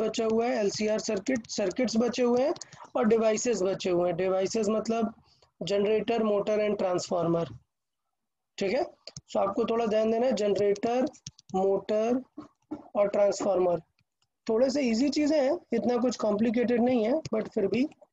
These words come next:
इन चीज़ों को अभी हमें डिस्कस करना बाकी है, तो इन पे क्वेश्चंस नहीं रखेंगे हम। डन? तो ये वाला देखें, ये ट्रांसफार्मर का क्वेश्चन है, फिर लिखा हुआ है generator supplies this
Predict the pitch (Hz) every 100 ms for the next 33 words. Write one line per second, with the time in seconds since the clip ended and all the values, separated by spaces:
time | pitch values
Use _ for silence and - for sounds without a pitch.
0 | _ _ _ _ - 214 226 214 214 202
1 | 214 208 208 208 196 - 196 - 196 196
2 | 180 175 254 214 247 262 220 220 262 233
3 | 214 - 240 226 - 190 202 180 175 185
4 | 175 175 233 - _ _ _ _ _ _
5 | _ _ _ _ _ _ _ _ _ _
6 | _ _ _ 190 233 349 - _ _ _
7 | _ _ _ _ _ _ 214 180 214 220
8 | 226 208 202 226 277 330 247 202 202 190
9 | 185 202 196 208 208 214 214 202 226 214
10 | 208 214 196 196 202 196 208 190 190 190
11 | 190 208 190 196 196 202 214 - _ _
12 | _ _ 165 233 233